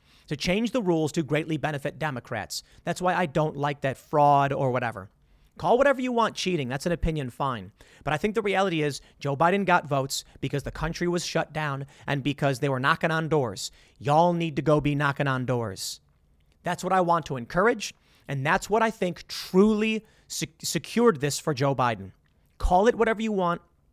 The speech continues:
I know there's a lot of stuff with two thousand Mules that are questionable.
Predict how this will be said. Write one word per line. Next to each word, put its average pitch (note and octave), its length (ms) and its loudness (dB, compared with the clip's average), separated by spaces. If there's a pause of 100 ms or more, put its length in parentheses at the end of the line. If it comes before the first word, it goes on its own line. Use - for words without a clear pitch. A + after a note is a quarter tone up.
(440)
I D#3+ 100 -2
know D#3 140 2
there's E3+ 100 2
a F#3 40 6
lot F3 120 6
of E3+ 80 -4
stuff E3+ 220 0
with D3 80 -4
two E3 100 -4
thousand C#3+ 240 0
Mules F3 280 0
that B2+ 100 -4
are B2 40 -6
questionable. F3+ 560 -2